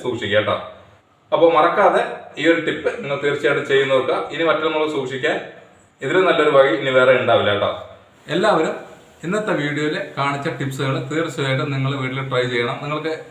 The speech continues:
ചില ടിപ്സ് എങ്കിലും നിങ്ങൾക്ക് യൂസ്ഫുൾ ആവുന്ന ടിപ്പുകൾ ഉണ്ടാകും. ഇന്നത്തെ വീഡിയോയിൽ കാണിച്ച എല്ലാ ടിപ്സുകളും നിങ്ങൾക്ക് ഇഷ്ടപ്പെട്ടെന്ന് വിചാരിക്കുന്നു. യൂസ്ഫുൾ ആവുന്ന ടിപ്പ് നിങ്ങൾ തീർച്ചയായും ട്രൈ ചെയ്യുക. നിങ്ങൾക്ക് ഫ്രണ്ട്സിനോ റിലേറ്റീവ്സിനൊക്കെ ഉണ്ടെങ്കിൽ just ഒന്ന്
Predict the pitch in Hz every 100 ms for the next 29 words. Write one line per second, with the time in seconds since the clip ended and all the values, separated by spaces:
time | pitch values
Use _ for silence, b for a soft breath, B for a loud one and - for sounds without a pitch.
0 | - 170 240 - - 160 156 170 147 151
1 | 143 143 139 143 143 143 135 135 135 131
2 | 113 120 - - - 202 196 151 139 151
3 | - 135 139 135 139 135 135 151 - -
4 | - 127 160 131 135 139 123 131 127 131
5 | 120 117 117 123 135 196 190 185 180 160
6 | 151 - 151 147 143 143 139 143 135 139
7 | 139 147 151 202 139 143 139 143 135 139
8 | 135 147 139 127 135 131 135 131 127 127
9 | 123 123 123